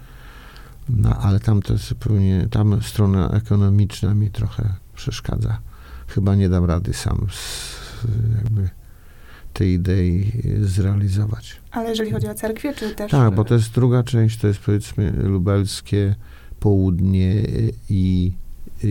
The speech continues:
Speaker 1: i zachód, i tam gdzieś pod Szczecin. To jest dużo jeżdżenia, e, szukania tego wszystkiego, hotele, to, to i koszty duże są.
Speaker 2: Jasne.
Speaker 1: Bez jakiegoś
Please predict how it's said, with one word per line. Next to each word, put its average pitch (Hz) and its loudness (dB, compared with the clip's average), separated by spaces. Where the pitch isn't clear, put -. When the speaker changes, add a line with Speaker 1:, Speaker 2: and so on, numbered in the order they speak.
Speaker 1:
i 98 4
zachód, 90 0
i 107 -2
tam 113 -2
gdzieś 113 -6
pod - -8
Szczecin. 110 -2
To 101 0
jest 92 0
dużo 104 4
jeżdżenia, 98 2
e, 95 -2
szukania 92 0
tego 107 -2
wszystkiego, 107 -2
hotele, 95 -2
to, - -4
to - -12
i 113 0
koszty 110 0
duże 113 -2
są. - -10
Speaker 2:
Jasne. 214 -2
Speaker 1:
Bez 104 0
jakiegoś 101 -2